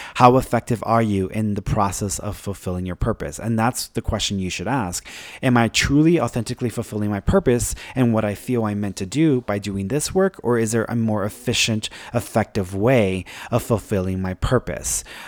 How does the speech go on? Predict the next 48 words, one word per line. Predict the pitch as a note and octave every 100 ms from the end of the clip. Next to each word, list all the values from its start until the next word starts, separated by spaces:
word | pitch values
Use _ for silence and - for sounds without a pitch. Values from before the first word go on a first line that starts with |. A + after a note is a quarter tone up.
| -
Um, | B2 B2+ A2+ G#2+
and, | G#2 A2 G#2+
and | A#2 A2
that's, | A2 - -
that's | - G#2 -
where | G#2
it |
comes | - G#2 F#2+
down | A2 D3
to. | - E2+
If | F#2+ G#2+
you | D#3+
wanna | F#3+ F3+
be | D3 C3+
an | A2
actress | A#2 - A2+ G2+
and | G#2+
you | G#2 A2
want | G#2+ G#2+ G#2+ - - -
to | A#2
be | G#2+
on | G2 F#2
stage, | - C3+ D3 A#2 G2 - - - - - -
you | B2+
know, | A2+ F#2 E2
your | - B2
destiny | A#2+ B2+ - D#3+ D3+
is | B2+
not | C3 A#2 -
to |
be | G#2 G2+
famous. | - A#2+ B2 F2+ F2+ -
Your | G#2+
destiny | G#2+ G#2+ - A#2 A2
is | G#2 G2
not | G2+ G2+
to | -
be | G2 G#2 G#2 G2
on | F#2 F#2
T | - F3+
V. | D3 F#2+ F#2+ - -
Your | C3+ C3
destiny | E3+ F#3 G3 D#3
is | C#3
to | -
be | A2 G#2
an | F#2+
actress. | C#3+ - - - - -